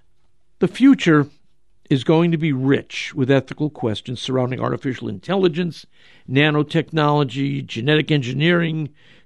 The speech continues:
cloning, cyborgs, psychopharmacology. These all come bearing promises of bionic or virtual extensions of human life.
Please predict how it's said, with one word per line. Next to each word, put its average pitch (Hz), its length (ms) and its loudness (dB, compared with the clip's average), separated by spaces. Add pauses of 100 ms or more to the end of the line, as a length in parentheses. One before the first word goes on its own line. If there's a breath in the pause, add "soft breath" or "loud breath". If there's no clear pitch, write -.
cloning, 156 920 2
cyborgs, 147 880 0
psychopharmacology. 147 1500 -2 (500 soft breath)
These 220 300 2
all 226 200 2
come 185 380 0
bearing 147 380 0
promises - 800 -4 (320 soft breath)
of 120 180 -6
bionic 156 640 2 (100)
or 147 180 2
virtual 170 560 0
extensions 139 640 -4
of - 60 -18
human 131 340 -6
life. - 420 -4